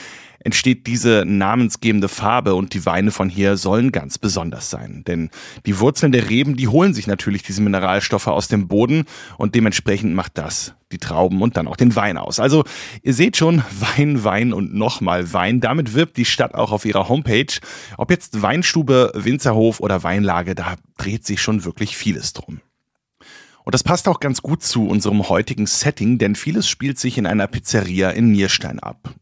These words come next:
Zu Pasta oder Pizza gehört oft auch ein gutes Glas Wein, also auch das passt ganz gut zusammen.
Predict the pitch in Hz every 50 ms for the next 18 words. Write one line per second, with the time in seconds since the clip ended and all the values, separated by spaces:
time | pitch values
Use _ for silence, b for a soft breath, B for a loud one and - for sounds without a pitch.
0 | _ _ - - - 95 87 87 85 B B B B B B - - 117 120 -
1 | - 131 110 101 92 92 101 95 87 - - 131 - - - 107 98 98 B B
2 | B B B B B B 101 - 160 147 - - 156 - - 135 120 120 - -
3 | - 123 117 110 110 156 165 - - - 120 113 110 - 110 120 135 151 131 113
4 | 120 113 113 120 110 127 123 - _ - 131 151 - - 123 151 180 - - -
5 | _ - - - 123 120 - - _ - 98 101 117 - - - - - - -
6 | - _ - - 139 117 113 - -